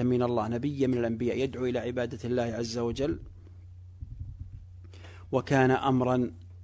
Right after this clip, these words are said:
مقضيا. قال تعالى في سورة مريم: "فأجاءها المخاض إلى جذع النخلة، قالت يا ليتني مت قبل هذا وكنت نسيا منسيا، فناداها من تحتها". لا بأس نمر على هذه الآيات في سورة مريم مرور الكرام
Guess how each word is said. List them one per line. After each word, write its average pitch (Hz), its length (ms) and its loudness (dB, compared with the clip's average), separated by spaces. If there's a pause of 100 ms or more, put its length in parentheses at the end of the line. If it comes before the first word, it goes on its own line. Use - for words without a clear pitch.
(480)
مقضيا. 113 760 -4 (840)
قال 135 200 8
تعالى 135 240 8
في 120 80 0
سورة 123 280 4
مريم: 147 280 8
"فأجاءها 131 580 8
المخاض 120 480 6
إلى 120 240 4
جذع 117 260 0
النخلة، 107 420 0 (560)
قالت 123 340 6
يا 120 120 4
ليتني 117 420 4
مت 113 280 0
قبل 110 300 0
هذا 110 340 2
وكنت 107 420 -2
نسيا 110 300 -2
منسيا، 123 640 2 (260)
فناداها 117 600 2
من 107 200 0
تحتها". - 500 -6 (240)
لا 190 100 8
بأس 147 280 6
نمر 131 160 6
على 127 140 6
هذه 117 300 2
الآيات 117 340 2
في 113 80 -4
سورة 117 300 0
مريم 135 240 4 (100)
مرور 135 380 0 (100)
الكرام 135 640 2